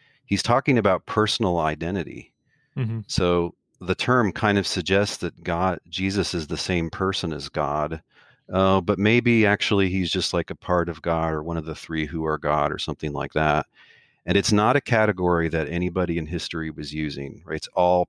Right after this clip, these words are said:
Speaker 1: purely due to him. And what he's doing is he's kind of trying to reinvent, um,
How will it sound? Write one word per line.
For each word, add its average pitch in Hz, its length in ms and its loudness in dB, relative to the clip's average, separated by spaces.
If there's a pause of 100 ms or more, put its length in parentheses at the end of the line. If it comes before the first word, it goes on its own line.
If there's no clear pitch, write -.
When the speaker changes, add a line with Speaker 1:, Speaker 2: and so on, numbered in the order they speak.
Speaker 1:
purely 92 500 2
due 80 180 -2
to 76 80 -6
him. 71 380 -6 (760)
And 92 140 0
what 120 120 4
he's 143 160 2
doing 127 240 4
is 90 140 2
he's 92 160 -2
kind 170 260 2
of 143 80 -2
trying 104 340 0
to 92 140 -4
reinvent, 90 720 -2 (560)
um, 78 600 0